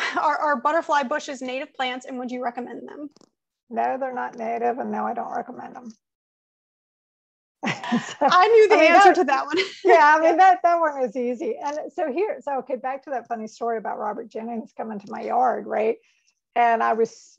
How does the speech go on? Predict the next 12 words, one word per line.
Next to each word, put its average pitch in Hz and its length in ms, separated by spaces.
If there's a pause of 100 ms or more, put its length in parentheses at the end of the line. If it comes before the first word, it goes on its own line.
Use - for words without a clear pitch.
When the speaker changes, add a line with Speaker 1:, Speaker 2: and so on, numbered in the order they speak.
Speaker 2:
yeah, - 160
I, - 240 (580)
I 277 200
thought 269 380
butterfly 311 380
bushes 330 560
were 285 540
native. 294 600
And 226 160
he 233 120
goes, 220 480 (280)
"Mm, 233 400